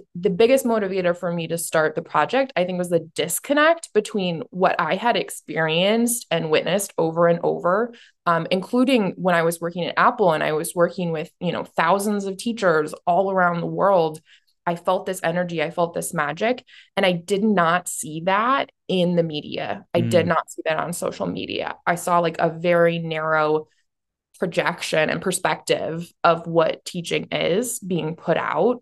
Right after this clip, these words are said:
Speaker 1: on the internet <laughs> and consumed. And I think,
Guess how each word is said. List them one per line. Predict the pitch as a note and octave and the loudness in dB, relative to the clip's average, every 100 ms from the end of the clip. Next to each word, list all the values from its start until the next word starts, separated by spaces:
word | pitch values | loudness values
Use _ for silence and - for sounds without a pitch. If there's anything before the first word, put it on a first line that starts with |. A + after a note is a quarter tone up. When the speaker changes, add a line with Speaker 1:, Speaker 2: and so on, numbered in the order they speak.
| _ | _
Speaker 1:
on | F3 D#3 | 0 0
the | D3 | -2
internet | D3 C#3 D#3+ A#3+ B3+ - - | -4 -2 0 0 0 -8 -4
<laughs> | - D4 - - - G3 | -2 -2 -6 -16 -4 2
and | F#3 F3+ | 2 0
consumed. | F#3 F3 - D#3+ E3 G#3 B3 | -2 -2 -2 -2 0 0 0
And | - F3 | 2 0
I | F3 | 0
think, | - F3 E3+ | -4 -6 -6